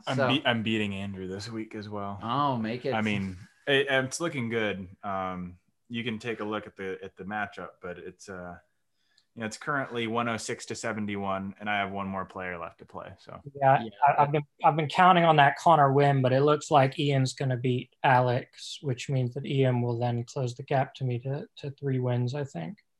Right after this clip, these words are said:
Speaker 2: Yeah, so three wins, so three win gap between you and Ian with twelve matches to play. Still pretty solid lead, I would say. Um, and if your team is putting up good points, that, then, yeah, shouldn't be a whole lot left to worry about.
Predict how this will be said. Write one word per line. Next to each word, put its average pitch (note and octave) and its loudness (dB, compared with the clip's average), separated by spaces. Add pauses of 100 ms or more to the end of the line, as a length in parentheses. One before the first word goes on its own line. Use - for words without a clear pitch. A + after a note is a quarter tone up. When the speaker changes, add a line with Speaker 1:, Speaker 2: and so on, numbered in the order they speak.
(140)
Speaker 2:
Yeah, A2 -10
so B2+ -8
three C#3 -4
wins, E3 -2
so C3+ -6
three F3 -2
win F#3 -2
gap D3+ 0
between D3 -10
you C3+ -4
and C#3 -8
Ian C#3+ -8
with B2 -8
twelve C3 -2
matches B2 -6
to A#2 -16
play. A2+ -8
Still A3+ 2
pretty D#3+ -2 (340)
solid C3 -2
lead, A#2+ -4
I G#2+ 0
would G#2 -6
say. G#2+ -6 (320)
Um, G#2+ -4
and A2 -6
if A2+ -8
your A#2 -8
team A2+ -8
is G#2+ -10
putting G#2+ -10
up - -12
good G#2+ -12
points, G#2+ -10
that, A2 -10
then, G#2+ -8
yeah, G#2+ -8
shouldn't A#2 -8
be A#2 -6
a G2+ -4
whole G#2 -8
lot G2+ -8
left G2 -16
to G#2 -16
worry G2 -10
about. G2 -8